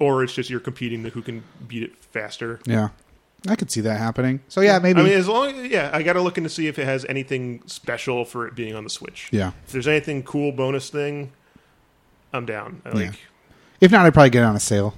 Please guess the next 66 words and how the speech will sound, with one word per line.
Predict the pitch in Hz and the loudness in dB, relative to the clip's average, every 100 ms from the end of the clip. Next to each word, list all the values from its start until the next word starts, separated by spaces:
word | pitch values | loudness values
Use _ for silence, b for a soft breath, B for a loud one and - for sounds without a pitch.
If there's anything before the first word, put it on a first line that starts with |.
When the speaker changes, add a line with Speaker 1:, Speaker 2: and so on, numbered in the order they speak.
| - - | -10 -4
Speaker 2:
Like, | 113 | -2
if | 110 | 0
I | |
got | 110 110 | 2 2
it, | 107 101 _ b b - | 2 -2 _ b b 6
anything | 185 190 180 135 | 8 8 6 6
more | 123 123 | 8 8
than | 110 | 6
ten | 110 110 | 2 2
bucks, | 104 101 - | 4 2 0
then | |
I'd | 101 | -2
probably | 92 92 | 0 0
have | 90 | 0
to | 90 | -2
wait. | 90 87 - _ b b b b _ | -2 -4 -10 _ b b b b _
Uh, | 98 92 | -2 2
but | 110 | 4
if | 143 | 4
it's | |
less | 180 160 | 6 4
than | 113 | 2
ten, | 101 | 0
I | 98 | -2
could | 101 | -2
probably | - 90 | -2 -2
pick | - | -4
it | 85 | -4
up. | 90 | -2
I | 101 | -2
could | 95 | -2
go | 87 | -6
through | - 82 | -6 -6
that | 80 | -8
game | 82 87 | -6 -6
again. | 87 90 85 _ | -6 -8 -10 _
Speaker 1:
Hmm. | 123 110 | -14 0
Speaker 2:
I | 139 | 8
have | 196 | 10
it | 180 | 10
on | 131 | 8
Vita, | 127 127 107 | 6 6 6
but, | 95 101 101 - B B B B _ | 2 -2 -2 -8 B B B B _
I | 98 | -8
mean, | 95 95 95 - - _ _ _ _ | -6 -8 -10 -18 -20 _ _ _ _
Switch. | - 135 - - - | -6 -4 -4 -10 -18
Switch | - 131 | -4 -2
is | 120 | -2
great. | 135 127 - - | -2 -4 -6 -10
Speaker 1:
Yeah. | 143 131 - | -12 -4 4
Speaker 2:
I | |
love | 160 | 6
my | 143 | 6
Speaker 1:
It'd | 107 | 6
be | 104 | 4
Speaker 2:
Vita, | 95 | 2
Speaker 1:
a | |
great | 143 | 0
Speaker 2:
though, | 143 | 0
Speaker 1:
thing | 143 | -4
Speaker 2:
so. | 127 | -6
Speaker 1:
to, | - | -8
like, | 127 - | -10 -8
take | - 123 | -8 -6
with | 117 | -8
you. | 117 | -8